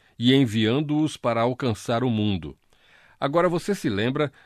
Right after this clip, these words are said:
do que vimos há algumas semanas, que o Senhor estivera olhando para as multidões,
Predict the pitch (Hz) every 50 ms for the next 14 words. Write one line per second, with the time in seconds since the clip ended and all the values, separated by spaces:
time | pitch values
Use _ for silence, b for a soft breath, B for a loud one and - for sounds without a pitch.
0 | b b 131 160 - - 160 127 95 87 101 110 117 127 135 131 - - 147 127
1 | 123 120 117 110 104 110 120 131 127 - - 175 127 104 101 95 87 80 76 76
2 | - - b b b b b - 170 175 156 - - 151 113 104 110 123 139 143
3 | - - - 110 87 82 104 107 113 117 123 - 135 127 107 95 98 113 143 143
4 | 117 98 - 107 107 110 117 117 110 113 107 95 98 117 135 139 - 139 117 92
5 | 90 101 104 101 92 82 - - -